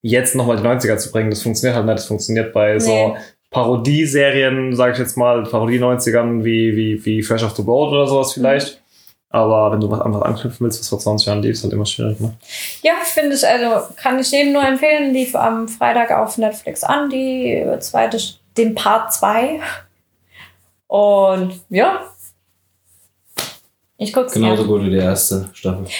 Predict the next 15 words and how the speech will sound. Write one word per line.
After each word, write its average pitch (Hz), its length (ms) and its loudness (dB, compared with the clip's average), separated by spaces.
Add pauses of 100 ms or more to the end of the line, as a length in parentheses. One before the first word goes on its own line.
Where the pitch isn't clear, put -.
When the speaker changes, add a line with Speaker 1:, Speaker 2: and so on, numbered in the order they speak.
(100)
Speaker 2:
Ja, 233 360 2
aus - 140 -2
meiner 226 280 2
Sicht. 190 300 -2
Also 202 240 0
ich 220 60 -4
muss 254 200 0
schon 247 200 0
sagen, 240 340 2
ich - 140 -6
bin 240 140 0
ein 233 120 -2
bisschen, 220 460 -2
äh, 202 360 0
Speaker 3:
Voreingenommen. 98 580 0